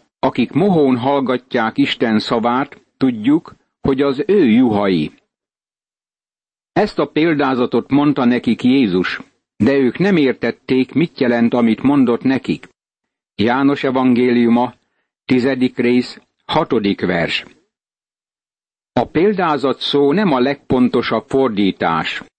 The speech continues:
A görög szó a példázatra a parabolé,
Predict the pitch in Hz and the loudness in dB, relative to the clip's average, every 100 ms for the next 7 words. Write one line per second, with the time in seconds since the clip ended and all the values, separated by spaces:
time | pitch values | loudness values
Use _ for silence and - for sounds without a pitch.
0 | _ _ _ _ _ _ - 117 120 202 | _ _ _ _ _ _ -4 -2 0 2
1 | 147 110 - 151 160 117 - 135 147 131 | 0 -2 -2 0 2 0 0 0 0 0
2 | 131 123 123 - 135 120 120 - 170 147 | -2 -2 -2 -2 -2 0 -2 -2 -4 -2
3 | 113 107 95 90 80 | 0 0 2 2 0